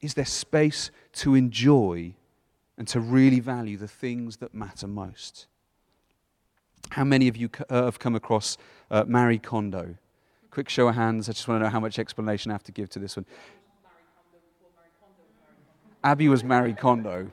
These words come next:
before. Marie Kondo, is she, she's a professional tidier-upperer.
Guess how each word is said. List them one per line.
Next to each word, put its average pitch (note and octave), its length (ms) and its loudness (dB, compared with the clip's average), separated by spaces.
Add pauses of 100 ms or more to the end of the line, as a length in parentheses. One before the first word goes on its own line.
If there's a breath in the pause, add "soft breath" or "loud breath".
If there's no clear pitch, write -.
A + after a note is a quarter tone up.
before. G#2+ 440 -4 (800 soft breath)
Marie G3+ 180 6
Kondo, F#3+ 240 6
is E3 260 2
she, G#3+ 220 0
she's A3 240 4
a F#3+ 60 4
professional F3+ 680 4
tidier-upperer. C#3 1000 2